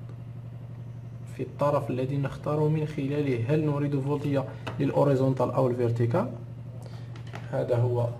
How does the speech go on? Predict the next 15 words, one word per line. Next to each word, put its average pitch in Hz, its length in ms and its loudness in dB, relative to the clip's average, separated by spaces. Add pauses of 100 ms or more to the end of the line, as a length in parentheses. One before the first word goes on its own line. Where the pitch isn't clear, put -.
(600)
الطرف، 151 480 4 (280)
لاحظ 113 300 2
معي. 120 320 6 (880)
طبعا 123 220 8
نحن 147 240 8
نج-، 147 480 10
نجرب 135 640 10
على 120 220 10
بوردة 123 560 6
جديدة، 151 280 6
ليست 165 360 4
البوردة 139 300 8
التي 117 260 6
لدينا، 110 300 8
لأن 120 440 6